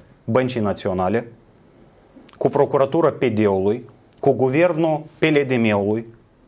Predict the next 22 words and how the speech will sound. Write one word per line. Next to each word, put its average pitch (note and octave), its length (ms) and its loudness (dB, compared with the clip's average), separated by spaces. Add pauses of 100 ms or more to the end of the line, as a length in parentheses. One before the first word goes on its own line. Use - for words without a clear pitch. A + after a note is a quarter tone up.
care B2 220 2
a A#2 60 4
scos C#3 340 -2
miliarde A#2 480 0
din G#2 180 -2
Banca G#2 320 -2
Națională G#2 360 -2
prin G2 180 -4
dispoziții G2 560 -4
secrete. - 500 -8 (220)
Asta - 180 -2
e - 20 4
o G#3+ 60 4
gașcă. B2+ 460 -2 (640)
Pentru E3+ 320 0
noi G#3+ 280 2
toți F#3+ 240 -4
sunt E3 240 -6
egali. G#2+ 500 -2 (520)
Și C3+ 80 -6
de D3+ 60 2
aceea G#3+ 320 2